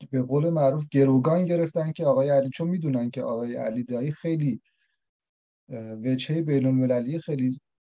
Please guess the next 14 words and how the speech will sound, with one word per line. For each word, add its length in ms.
اه، 140
بالایی 540
داره 200
و 60
همچنین 440
محبوبیت 640
بین 200
مردم، 500
بین 260
تمام 600
مردم 420
ایران 380
داره، 280
بنابراین 600